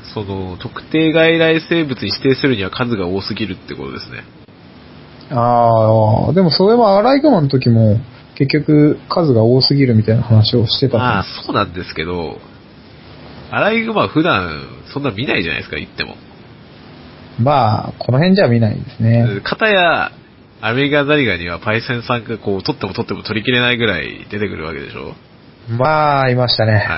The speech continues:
Speaker 2: あんだけいると思わなかったです。
Speaker 1: だからもう、き-、格が違うんですよ。量の。
Speaker 2: あー。
Speaker 1: で、それ
Speaker 2: まあ、日本全国どこにでもいるっていうイメージはありますよね。
Speaker 1: はい。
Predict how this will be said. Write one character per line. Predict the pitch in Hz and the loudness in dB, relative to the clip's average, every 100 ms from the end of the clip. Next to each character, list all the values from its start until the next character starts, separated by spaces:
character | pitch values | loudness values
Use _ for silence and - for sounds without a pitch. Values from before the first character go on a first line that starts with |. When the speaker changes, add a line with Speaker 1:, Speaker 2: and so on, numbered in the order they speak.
| 71 | -4
Speaker 2:
あ | 117 | 0
ん | 123 | 2
だ | 127 | 2
け | 123 | 0
い | 123 | 0
る | |
と | 120 | 2
思 | 110 107 | 2 2
わ | |
な | 101 | 0
か | 98 | -2
っ | |
た | 98 | -6
で | |
す。 | |
Speaker 1:
だ | 87 | -8
か | 82 | -12
ら | |
も | 80 | -16
う、 | _ _ - - | _ _ -20 -12
き-、 | - - - | -12 -12 -8
格 | - 185 - | -6 -4 -2
が | 226 | -2
違 | 240 302 208 | 0 0 0
う | 98 | -2
ん | |
で | |
す | - | -8
よ。 | - - _ _ _ _ - - - - - - - - - 127 | -18 -20 _ _ _ _ -20 -20 -20 -20 -20 -20 -20 -20 -8 0
量 | 143 | 2
の。 | 110 104 104 | 4 4 4
Speaker 2:
あ | 104 - - - - - - - | 0 -10 -20 -20 -20 -20 -20 -12
ー。 | |
Speaker 1:
で、 | 110 | -4
そ | 117 | 2
れ | |
Speaker 2:
ま | - | 4
あ、 | |
日 | - | 4
本 | 208 | 4
全 | 147 208 | 2 2
国 | 151 127 | 0 0
ど | 120 | 0
こ | 120 160 | 2 2
に | |
で | 190 | 4
も | 202 | 4
い | 190 | 4
る | 208 208 | 2 2
っ | |
て | 135 | 4
い | 127 | 4
う | |
イ | 123 | 4
メ | 123 | 4
ー | 110 | 4
ジ | 110 | 2
は | 104 | 4
あ | 104 | 4
り | |
ま | 107 110 | 4 2
す | |
よ | 98 | 0
ね。 | 85 | 0
Speaker 1:
は | |
い。 | 113 | -2